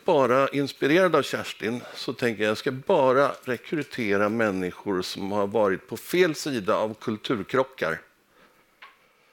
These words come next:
Så jag anställer bara kollegor som har bott och levt utomlands. Det går väldigt bra för det här företaget. På tre år så är vi gruppens näst största och styrelse, partners,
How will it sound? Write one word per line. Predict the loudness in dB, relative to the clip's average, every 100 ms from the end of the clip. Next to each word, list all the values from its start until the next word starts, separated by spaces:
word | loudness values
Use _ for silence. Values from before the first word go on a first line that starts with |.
| _ _ _ _
Så | -6 0
jag | 2
anställer | 4 0 0 2 4
bara | 4 4 2
kollegor | 0 0 2 4 2 2 0
som | 0 0
har | -2
bott | 2 -2 -2 -4
och | 0
levt | 2 0 -2
utomlands. | -8 -4 -2 0 -2 -6 -16 -18 _ _ _ _ _ _ _ -20 -20 -20 -20 -20 -20 -20 -20 -20 _ _ _ _
Det | 4
går | 6
väldigt | 6 4 0
bra | 2 2
för | 4 2
det |
här | 2
företaget. | 4 4 4 2 2 2 0 -12 -12 -4
På | -2
tre | 2 2 4
år | 6 6
så | 4 2
är |
vi | 2 4
gruppens | 4 2 0 -2 0
näst | -2 -2 -10
största | -4 -2 -2 0 2
och | 2 -2
styrelse, | -2 0 2 0 2 0
partners, | 0 0 2 2 0 2 2 0 -6 -8